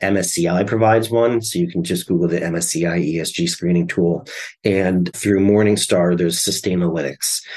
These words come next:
where you can go in there and you can type in a company name and sort of see what they have to say about the company from a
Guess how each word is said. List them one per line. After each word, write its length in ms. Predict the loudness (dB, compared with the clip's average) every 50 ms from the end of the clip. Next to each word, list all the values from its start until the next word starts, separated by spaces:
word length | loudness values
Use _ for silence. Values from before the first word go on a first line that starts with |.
| -16 -6
where 120 | -4 -4
you 140 | -4 -4 -4
can 120 | -2 -2 0
go 200 | 0 0 -2 -2
in 100 | -4 -2
there 260 | -4 -4 -4 -4 -4
and 140 | -4 -4 -6
you 80 | -6
can 160 | -6 -8 -8
type 240 | -8 -6 -6 -6 -6
in 80 | -6 -8
a 40 | -6
company 340 | -6 -8 -8 -6 -8 -6
name 240 | -6 -6 -6 -6 -6
and 120 | -6 -6 -6
sort 180 | -8 -6 -6
of 80 | -6 -6
see 200 | -4 -4 -4 -4
what 140 | -6 -4 -4
they 100 | -6 -6
have 140 | -6 -8
to 80 | -8 -8
say 240 | -6 -6 -6 -6 -6
about 160 | -6 -8 -10
the 80 | -10 -10
company 280 | -12 -12 -10 -8 -10
from 200 | -8 -8 -8 -6
a 160 | -6 -8 -8